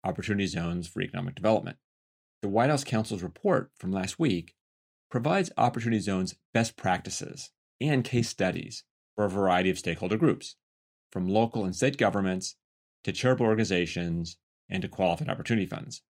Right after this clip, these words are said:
Best practices for local governments include using existing community infrastructure and partnerships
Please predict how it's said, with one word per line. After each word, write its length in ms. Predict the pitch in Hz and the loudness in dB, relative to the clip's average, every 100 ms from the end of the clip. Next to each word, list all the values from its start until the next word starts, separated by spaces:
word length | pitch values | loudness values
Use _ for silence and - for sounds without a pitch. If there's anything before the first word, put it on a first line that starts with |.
| _ _ _ _ | _ _ _ _
Best 240 | 147 165 - | 0 0 2
practices 500 | 123 120 127 120 104 | 2 2 -2 -2 -2
for 120 | 101 | 0
local 280 | 104 - 90 | 0 0 -2
governments 680 | 110 185 139 82 65 - - _ _ _ _ | 0 2 0 -2 -6 -12 -16 _ _ _ _
include 420 | 101 - 143 165 | -10 0 4 4
using 320 | 123 113 107 110 | 6 4 4 0
existing 680 | 107 90 95 131 135 139 | -2 -4 0 0 2 -4
community 420 | 135 123 117 110 101 | 0 0 2 2 0
infrastructure 500 | 110 110 98 90 90 | -2 -2 -2 -4 -6
and 60 | |
partnerships 720 | - 135 98 - - - - | 0 0 0 -4 -8 -8 -18